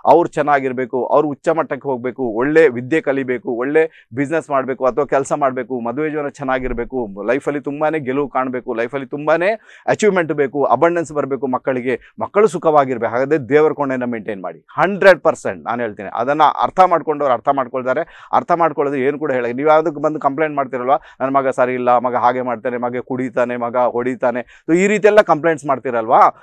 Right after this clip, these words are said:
so ಅದೆಲ್ಲಿಂದ ಬರುತ್ತೆ? ನಿಮ್ಮ ಮನೆ ದೇವರ ಕೋಣೆಯಿಂದಲೇ ಬರುತ್ತೆ. ಕೆಲವೊಮ್ಮೆ ಏನಾಗುತ್ತೆ ಗೊತ್ತಾ ನಿಮ್ಗೆ, ಇಲ್ಲೊಂದು ಪಾರ್ಟ್ ಇದೆ ನೋಡಿ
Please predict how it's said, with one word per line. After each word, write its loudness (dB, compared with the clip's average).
so 6
ಅದೆಲ್ಲಿಂದ 2
ಬರುತ್ತೆ? 2
ನಿಮ್ಮ -2
ಮನೆ -2
ದೇವರ -2
ಕೋಣೆಯಿಂದಲೇ -4
ಬರುತ್ತೆ. -4
ಕೆಲವೊಮ್ಮೆ 6
ಏನಾಗುತ್ತೆ 2
ಗೊತ್ತಾ 2
ನಿಮ್ಗೆ, 0
ಇಲ್ಲೊಂದು -4
ಪಾರ್ಟ್ 2
ಇದೆ 0
ನೋಡಿ 0